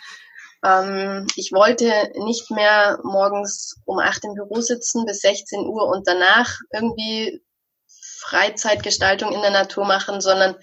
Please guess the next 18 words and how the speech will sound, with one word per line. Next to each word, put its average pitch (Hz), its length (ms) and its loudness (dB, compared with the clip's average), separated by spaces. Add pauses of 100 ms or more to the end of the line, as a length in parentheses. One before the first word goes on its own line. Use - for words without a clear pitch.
(380)
das 196 140 -2
sollte 202 360 4
ein 185 140 4
elementarer 180 640 2
Bestandteil 170 580 -4
sein. 165 400 -2 (580)
Und 185 380 2
das 202 140 2
ist - 420 -4 (300)
jetzt 196 380 0
eben 190 220 -4
so, 190 220 -4
wie 185 120 2
es 180 180 2
ist, - 420 0 (640)
die 190 80 -2
meiste 185 400 2
Zeit. 233 420 2